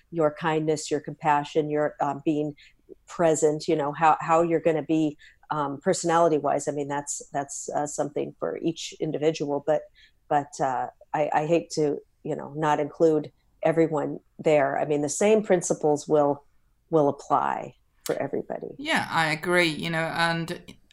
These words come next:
Speaker 2: at the end of the day, you know, there are definitely people that fall into that category of being transgender, or they might have been born with, um, you know, the, the genitals or the, the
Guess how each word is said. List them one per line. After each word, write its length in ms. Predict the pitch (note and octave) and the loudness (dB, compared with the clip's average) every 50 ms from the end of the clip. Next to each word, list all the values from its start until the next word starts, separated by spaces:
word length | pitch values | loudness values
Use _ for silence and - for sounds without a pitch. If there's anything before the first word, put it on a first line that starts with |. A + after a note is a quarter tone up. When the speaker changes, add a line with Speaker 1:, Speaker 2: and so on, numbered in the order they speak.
| _ _ | _ _
Speaker 2:
at 120 | - E3+ D#3 | -8 -4 0
the 80 | F#3 | 0
end 120 | F3+ F3+ E3+ | 0 0 0
of 100 | E3 - | -2 -4
the 80 | F3 | -4
day, 240 | E3+ - E3+ E3 E3 | -4 -2 0 0 0
you 120 | E3 E3 E3+ | 0 -2 -2
know, 100 | E3+ E3 | -4 -2
there 140 | E3 E3+ F3 | 0 4 6
are 260 | F3+ F#3 F#3 F3 E3+ - | 8 8 8 6 4 2
definitely 500 | F3+ E3+ E3+ E3+ - G3 F3+ - F3+ F#3+ | 2 2 2 0 -2 -6 -4 -2 -4 -4
people 500 | F#3+ - G3+ F#3 F3+ F3+ - G3+ F#3+ F3+ | -2 -2 -4 -4 -4 -4 -4 -4 -2 -2
that 220 | F3 D#3 - - | -2 -2 -4 -4
fall 220 | - F3 D#3+ D#3+ D#3+ | -6 -4 -4 -2 -2
into 220 | D#3+ D#3 D#3 - | -4 -6 -4 -2
that 200 | - D3+ D3 - | -2 -2 -2 -2
category 440 | - E3+ D#3+ D#3 - - - D#3 D#3 | -4 -6 -4 -4 -4 -4 -2 -2 -2
of 100 | D3 D3 | -2 -2
being 180 | - D3 D3 D3 | -2 -4 -4 -4
transgender, 1000 | - - D3 D3 C#3+ C#3+ - E3 D#3 D#3 D#3 D#3 D#3 D#3+ D#3 D#3 D3+ D3+ - - | -2 -2 -2 -2 -2 -2 0 0 2 2 2 0 0 0 2 2 2 0 0 0
or 300 | C3 C3 C3+ C3+ C3+ C3+ - - - - - | 2 2 2 2 0 -2 -6 -14 -18 -14 -8
they 100 | - C#3 C#3 | -4 -4 -2
might 200 | D3 D3 C#3+ C3 | -2 -2 -2 -2
have 120 | C3+ B2+ | -4 -4
been 220 | - D3+ D3 D3 D3 | -4 -4 -4 -4 -2
born 400 | - D3+ D3 D3 D3+ D#3 D3+ D3 | 0 2 2 2 2 0 -2 -2
with, 340 | D#3 D3+ D3+ - - - | -2 -4 -4 -6 -8 -6
um, 400 | D#3 D3+ D3+ D3 D3 D3+ D3+ - - - - - - _ _ - | -4 -4 -2 -4 -4 -6 -6 -8 -12 -16 -20 -20 -20 _ _ -8
you 100 | D#3+ D3 | -4 -2
know, 240 | C#3+ C#3+ D3 D3 | -2 -2 -2 -2
the, 320 | D3 D3 D3+ D3 C#3+ D3 - - | -2 -2 -2 -2 -4 -6 -10 -10
the 160 | - D3+ C#3+ | -6 -6 -6
genitals 680 | C3+ - E3+ D#3+ D#3 D#3 D3+ D3+ - F3 E3 D#3 D3 - - | -4 -2 -2 -2 -2 -2 -4 -4 -4 -4 -2 -2 -2 -2 -2
or 180 | B2+ C#3+ D3 D3+ | -2 -2 -2 -2
the, 380 | D3 C#3 C#3 C#3 C#3+ D3 C#3 B2+ - - - - _ _ _ - | -2 -2 -2 -2 -2 -4 -8 -10 -14 -20 -20 -20 _ _ _ -6
the 400 | D#3 D3 D3 C#3+ C#3 C#3+ C#3+ | -4 -4 -2 -4 -4 -6 -10